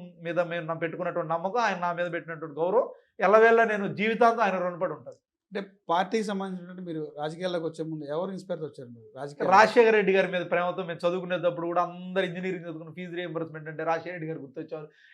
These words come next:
Speaker 1: ఇంజనీరింగ్ ఒక మిడిల్ క్లాస్ ఫ్యామిలీ కూడా చదువుతుందంటే అది రాజశేఖర రెడ్డి గారి బొమ్మ, ఆయన పుణ్యమే.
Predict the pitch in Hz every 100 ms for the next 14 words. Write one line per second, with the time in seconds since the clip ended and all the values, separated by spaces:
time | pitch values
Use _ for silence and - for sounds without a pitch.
0 | - 180 220 226 226 208 190 170 190 208
1 | 202 214 214 202 190 196 196 190 190 185
2 | 202 202 185 185 240 226 180 180 196 190
3 | 180 170 170 151 156 165 233 - - _
4 | - 180 208 214 208 233 226 208 170